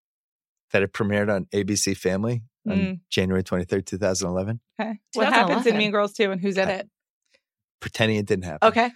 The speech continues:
Speaker 3: I feel like Mean Girls the
Speaker 1: Sweeping
Speaker 3: musical
Speaker 1: away.
Speaker 3: probably good 'cause Tina Fey was involved.
Speaker 1: Yeah. Yeah. Um, in late September two thousand fourteen, discussions arose that Lohan had pitched an idea to Fey for a sequel.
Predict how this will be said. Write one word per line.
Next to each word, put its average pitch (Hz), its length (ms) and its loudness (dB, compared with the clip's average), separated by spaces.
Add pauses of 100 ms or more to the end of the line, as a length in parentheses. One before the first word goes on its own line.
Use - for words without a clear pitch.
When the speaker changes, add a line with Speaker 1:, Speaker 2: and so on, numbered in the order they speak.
(160)
Speaker 3:
I 277 120 4
feel 349 120 2
like 339 80 2
Mean 302 140 2
Girls 269 160 4
the 240 60 6
Speaker 1:
Sweeping 233 120 6
Speaker 3:
musical 233 280 6
Speaker 1:
away. 92 240 -4 (100)
Speaker 3:
probably 233 280 4
good 208 220 4
'cause 180 140 -2
Tina 180 220 0
Fey 170 180 2
was 139 100 -4
involved. 156 520 -4 (100)
Speaker 1:
Yeah. 107 220 2 (480)
Yeah. - 80 -16 (840)
Um, 101 520 4 (1160)
in 131 220 6
late 185 320 6
September 165 460 2
two 147 180 0
thousand 131 480 4
fourteen, 127 840 0 (800)
discussions 135 640 4
arose 131 420 4
that 95 140 2
Lohan 107 440 4
had 87 160 -4
pitched - 280 -2
an 92 80 2
idea 95 240 2
to 92 80 4
Fey 104 360 2
for 78 220 -2
a 87 80 0
sequel. - 560 -4